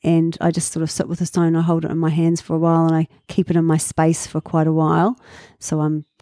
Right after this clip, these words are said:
kind of surrounded by maybe five or six stones, and then I just, um, hold them in my hand quite for a while and just kind of feel, feel what I,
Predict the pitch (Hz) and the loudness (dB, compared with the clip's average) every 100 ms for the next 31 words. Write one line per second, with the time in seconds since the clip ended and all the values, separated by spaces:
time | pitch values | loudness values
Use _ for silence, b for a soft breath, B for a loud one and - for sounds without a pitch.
0 | - 160 151 - 160 160 160 156 156 151 | -6 -2 -2 -2 0 2 2 2 2 2
1 | 160 151 160 - 151 156 160 - - - | 2 0 0 -2 0 2 0 -4 -8 -6
2 | 156 151 156 160 156 160 B B B - | 0 2 2 2 0 -4 B B B -4
3 | 156 156 156 - - - _ B B B | -2 0 -2 -6 -12 -20 _ B B B
4 | B B _ - 156 - - _ _ _ | B B _ -6 -4 -4 -8 _ _ _
5 | _ - - 185 175 170 156 147 156 156 | _ -8 -2 0 2 2 2 2 2 2
6 | - 147 143 _ - - 156 156 156 156 | -2 -6 -6 _ -14 -2 0 2 2 2
7 | 151 151 160 160 - - 147 151 - 160 | 2 2 0 -2 -6 -8 -6 -6 -2 0
8 | 151 151 - _ _ _ _ b b b | 0 -2 -8 _ _ _ _ b b b
9 | b _ - 165 160 156 160 | b _ 2 4 4 2 2